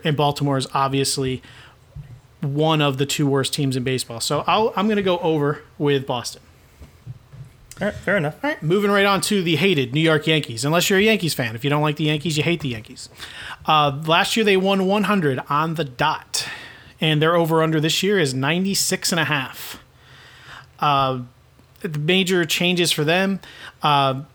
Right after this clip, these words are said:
Speaker 1: nothing, they didn't really lose anything they didn't wanna lose. I mean, Andrew McCutchen, they picked up for, uh, just a fill-in, and he's outta here now. Um, Sonny Gray, they wanted to get rid of and did get rid of. The, the big news is, you know, they've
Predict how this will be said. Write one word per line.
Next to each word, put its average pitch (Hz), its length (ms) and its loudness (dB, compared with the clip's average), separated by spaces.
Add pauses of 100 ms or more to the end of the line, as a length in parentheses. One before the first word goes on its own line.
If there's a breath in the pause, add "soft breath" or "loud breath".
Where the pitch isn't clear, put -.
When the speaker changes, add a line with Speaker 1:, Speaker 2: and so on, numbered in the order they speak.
(120)
Speaker 1:
nothing, 294 640 2
they 214 120 2
didn't 311 180 0
really 294 220 2
lose 220 300 2
anything 196 380 2
they 175 80 2
didn't 175 220 2
wanna 160 180 2
lose. 139 500 0
I 151 60 -2
mean, 147 220 2
Andrew 175 260 0
McCutchen, 180 460 0
they 147 80 2
picked 143 280 -6
up 143 160 0
for, 139 320 -2 (480 loud breath)
uh, 135 280 2
just 139 200 -4
a 139 60 -4
fill-in, 202 560 0 (220)
and 143 320 2
he's 151 260 -2
outta 147 200 4
here 147 200 0
now. 147 380 0 (400 loud breath)
Um, 131 420 0 (160)
Sonny 175 320 2
Gray, 160 460 2
they 143 100 2
wanted 143 360 2
to 143 40 -2
get 151 120 2
rid 147 200 4
of 147 140 4
and 147 160 2
did 143 200 0
get 143 120 2
rid 143 240 2
of. 139 260 -2 (420 loud breath)
The, 151 260 2
the 143 120 -2
big 180 280 0
news 156 260 2
is, 139 240 0
you 143 60 2
know, 135 120 0
they've 147 420 0